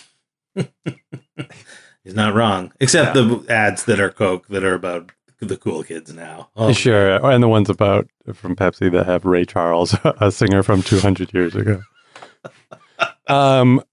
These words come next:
Speaker 2: the, uh,
Speaker 1: <laughs> two hundred years ago. It's mostly drums, uh,
Speaker 2: <laughs>
Speaker 1: drums. Uh, <laughs>
Speaker 2: Do you think two hundred years ago they hadn't invented instruments?
Speaker 1: Uh,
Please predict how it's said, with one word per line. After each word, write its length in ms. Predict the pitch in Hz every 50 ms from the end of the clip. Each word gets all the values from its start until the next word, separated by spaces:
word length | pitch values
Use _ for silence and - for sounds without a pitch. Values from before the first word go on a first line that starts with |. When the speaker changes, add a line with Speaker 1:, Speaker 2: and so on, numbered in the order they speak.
| _ -
Speaker 2:
the, 760 | - 110 123 131 135 190 185 185 147 135 131 127 123 127 - - -
uh, 360 | 131 120 120 117 123 120 107 - -
Speaker 1:
<laughs> 120 | - - -
two 320 | - - - 175 170 139 131 - - - -
hundred 460 | 127 - - - - 214 165 - - 226 - 135
years 140 | 151 -
ago. 720 | 202 240 226 - - - 202 214 - - - - - - - - - _ _ - 123 - _ _ - 123 - _ _ _ _ _ _ _ _ _ _ _ _ _ - - - - - - - - _ _ _ -
It's 220 | 185 202 185 190
mostly 380 | 175 196 190 185 - 190 175 151
drums, 760 | 123 143 139 139 135 135 135 139 131 131 131 135 135 127 127
uh, 560 | 135 131 127 123 123 123 120 120 120 117 117 -
Speaker 2:
<laughs> 40 | 139
Speaker 1:
drums. 460 | 127 123 123 120 117 123 123 113 117
Uh, 260 | 113 110 117 120 120
<laughs> 1000 | - - 185 185 - - - 131 - - - 143 131 - - - - - - -
Speaker 2:
Do 80 | - 226
you 60 | 226
think 720 | 226 - 214 - 190 - 175 262 226 - 208 208 190 170 175
two 160 | 180 - 170
hundred 320 | 214 208 196 185 180 170 160
years 240 | 160 156 160 165
ago 180 | 170 170 170 165
they 120 | 151 151
hadn't 240 | 139 135 139 139 139
invented 440 | 139 135 131 123 131 127 135 135 123
instruments? 580 | 127 127 139 - - 180 175 185 208 247 233 _ _ _ _ _ _ _ _ _ - - _ _ _ - _ _ _ _ _ _ _ _ _ _ _ _ _ _ _ - - - - - _ _ - - - - - _ - - - - _ _ _ _ _ - - - - - - - - - - _ -
Speaker 1:
Uh, 640 | 135 147 147 143 139 135 131 127 127 120 120 123